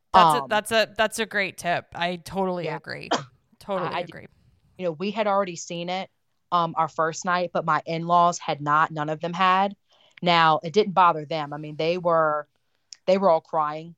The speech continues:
Speaker 2: and I mean, like, crying when this was over. And that's, that's exactly what Kelly and I did the first time we saw it. So I was, I was happy at their cry reaction <laughs> 'cause we weren't the only ones.
Speaker 1: <laughs>
Speaker 2: Um,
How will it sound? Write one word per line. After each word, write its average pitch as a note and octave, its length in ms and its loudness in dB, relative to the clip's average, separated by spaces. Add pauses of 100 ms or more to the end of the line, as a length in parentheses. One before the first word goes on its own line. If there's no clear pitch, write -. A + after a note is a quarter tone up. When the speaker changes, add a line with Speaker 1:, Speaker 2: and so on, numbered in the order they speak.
(120)
Speaker 2:
and E3+ 80 -4
I D#3+ 40 -4
mean, E3+ 220 -6
like, D3+ 320 -4
crying B2 640 -2 (240)
when E3+ 120 -4
this D#3 140 -2
was E3 140 0
over. D#3 160 4
And D#3+ 100 2
that's, E3 180 2
that's F3 200 2
exactly F3 380 4
what F#3 120 0
Kelly F#3 160 0
and F3 100 -2
I E3 40 -2
did E3 120 -2
the D#3+ 60 -10
first E3+ 240 -2
time D#3 160 -4
we D3+ 120 -6
saw C3 260 0
it. - 120 -10
So E3 60 2
I D#3+ 100 6
was, E3 200 0
I E3 80 2
was F3 140 0
happy G#3 360 4
at F#3 80 -8
their E3+ 140 -6
cry F3 220 -2
reaction E3 580 -6
<laughs> - 20 -20
'cause - 480 -6
we G#3+ 100 -2
weren't G#3 200 -2
the G#3 80 0
only E3+ 220 -2
ones. C#3+ 460 -12 (160)
Speaker 1:
<laughs> E3+ 120 -12
Speaker 2:
Um, F3 400 2